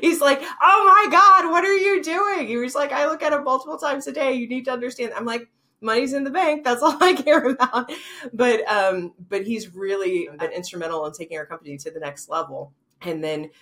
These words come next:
being so conservative and socking away money so that when covid hit and a lot of people were panicking, we knew that the entire staff could get paid for two years without even a single client paying us,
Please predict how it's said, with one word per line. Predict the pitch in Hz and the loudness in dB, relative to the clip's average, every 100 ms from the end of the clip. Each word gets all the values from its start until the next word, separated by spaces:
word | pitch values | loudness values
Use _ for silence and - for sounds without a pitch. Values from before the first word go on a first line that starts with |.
| - | -10
being | 214 190 | -6 -6
so | - - 196 196 | -6 -4 -2 -2
conservative | 190 175 175 160 160 151 | -4 -6 -4 -4 -4 -4
and | 147 | -6
socking | 143 165 160 180 170 | -10 -8 -8 -8 -8
away | 165 156 | -6 -6
money | 170 170 156 | -6 -6 -6
so | - | -8
that | 156 156 | -6 -6
when | 160 | -8
covid | 160 185 202 196 | -8 -8 -6 -8
hit | 160 180 - - | -8 -10 -10 -12
and | 175 | -8
a | 160 | -6
lot | 160 165 | -4 -4
of | 180 | -6
people | 196 185 | -10 -10
were | 160 147 | -10 -10
panicking, | 160 151 170 208 208 208 _ _ _ 175 | -12 -12 -12 -14 -14 -14 _ _ _ -8
we | 214 | -2
knew | 240 233 | -2 -2
that | 170 156 - - | -4 -6 -8 -10
the | 175 | -10
entire | 180 202 202 | -8 -8 -8
staff | 175 185 175 | -8 -8 -8
could | - 160 | -12 -8
get | 160 - | -8 -8
paid | 170 165 147 | -12 -10 -10
for | - | -12
two | 147 - 190 | -18 -18 -16
years | 180 156 143 147 - - _ | -10 -8 -8 -10 -14 -16 _
without | - 156 165 | -10 -6 -6
even | 165 156 | -8 -12
a | |
single | 151 170 151 | -12 -10 -12
client | 147 160 143 143 | -10 -10 -10 -12
paying | 156 151 143 | -12 -10 -10
us, | 139 139 - | -10 -12 -16